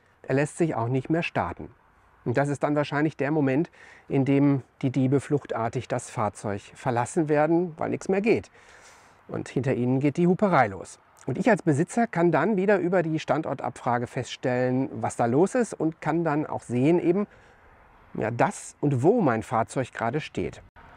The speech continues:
Für diese Abschaltfunktion des Motors muss ein kleines zusätzliches Gerät eingebaut werden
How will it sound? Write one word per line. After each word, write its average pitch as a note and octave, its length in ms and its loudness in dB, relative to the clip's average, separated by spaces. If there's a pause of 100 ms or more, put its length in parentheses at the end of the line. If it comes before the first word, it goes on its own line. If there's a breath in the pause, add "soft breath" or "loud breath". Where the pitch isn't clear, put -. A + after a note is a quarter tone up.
(100)
Für - 100 0
diese D3+ 220 2
Abschaltfunktion D3+ 1120 0
des F#3 160 -4
Motors D3 400 -2
muss D#3 140 -4
ein B2 120 -4
kleines F3+ 360 0
zusätzliches E3 640 -2
Gerät A#2+ 320 -2
eingebaut C#3+ 520 -4
werden C#3 280 0